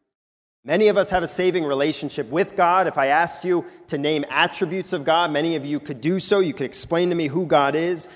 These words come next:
But even in our saving relationship with God, it's easy to sit here and lose sight of the majesty and the greatness of God. It's easy to, to lose our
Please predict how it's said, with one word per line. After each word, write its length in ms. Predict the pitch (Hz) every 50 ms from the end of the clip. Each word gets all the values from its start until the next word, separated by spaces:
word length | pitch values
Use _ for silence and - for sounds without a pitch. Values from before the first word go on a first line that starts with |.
| - - -
But 200 | 147 151 147 196
even 380 | 214 247 254 214 254 247 233
in 180 | 220 - 175 160
our 240 | 147 143 135 120 117
saving 640 | - - - - - 190 202 220 220 202 214 202
relationship 640 | 180 170 160 165 180 185 175 - 175 - - 175 143
with 180 | 135 139 -
God, 300 | - 147 143 151 156 143
it's 140 | 135 127 -
easy 360 | 165 190 220 208 175 214 214
to 140 | 202 - 143
sit 280 | - - - 180 185 185
here 460 | - - 190 190 190 190 190 190 - - - - _ _ _ _ _ _ _ _
and 220 | - 117 110 110 123
lose 260 | 143 156 151 127 -
sight 640 | - - - - 190 190 160 127 113 - - - - - - -
of 140 | 131 117 101
the 80 | 107
majesty 840 | 101 98 104 123 147 147 151 143 165 147 - - - 170 165 165 - - - -
and 180 | 135 123 113
the 60 | 107 101
greatness 880 | 95 120 113 120 143 156 170 151 - 117 110 107 101 - - - - - _ -
of 260 | 127 127 127 107 110
God. 220 | 135 127 123 117 117
It's 140 | 117 -
easy 320 | 165 190 233 214 196 240 208
to, 300 | - - 165 151 147 - -
to 80 | 147
lose 260 | 127 127 156 196 185 151
our 160 | 139 139 135